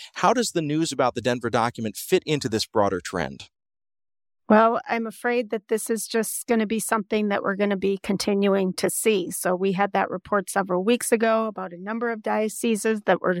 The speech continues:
Speaker 2: have, releasing similar documents or working on them. And now this Denver one, which apparently has been around for a couple years but was not released publicly, but because it was reshared at the beginning of this school year, it was released to the media.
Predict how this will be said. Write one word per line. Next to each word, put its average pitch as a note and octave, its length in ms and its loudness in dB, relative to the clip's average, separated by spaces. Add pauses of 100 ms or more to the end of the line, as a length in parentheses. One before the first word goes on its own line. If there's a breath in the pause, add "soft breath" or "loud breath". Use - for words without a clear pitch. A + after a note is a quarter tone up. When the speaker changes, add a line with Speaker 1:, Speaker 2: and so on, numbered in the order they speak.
(120)
Speaker 2:
have, G3+ 360 2 (160)
releasing G#3 640 0
similar G#3 480 0
documents G3+ 640 -4
or F3+ 120 -6
working G3+ 420 0
on F#3+ 200 2
them. G3 340 0 (360)
And F#3 480 2 (120)
now G3 320 4
this F#3 340 -8
Denver A3 400 2
one, G#3+ 300 0
which G#3 180 -8
apparently G3+ 460 -6
has F#3 160 0
been F3+ 180 0
around F#3 320 0
for F#3+ 140 0
a F#3 40 0
couple F#3 300 -2
years G#3 400 2
but E3+ 180 -8
was F3 140 -12
not F#3 260 -4
released F3+ 380 -4
publicly, A3 640 2 (300 soft breath)
but F#3+ 160 -4
because F#3+ 340 0
it - 100 0
was F3 180 0
reshared G3+ 600 2
at G3 120 -6
the - 40 -10
beginning F#3 360 -2
of F3+ 100 -8
this G3 160 0
school F#3+ 300 0
year, F3+ 300 0
it - 180 -6
was - 240 -6
released F#3 380 0
to F#3 100 0
the F3+ 80 2
media. F3 480 2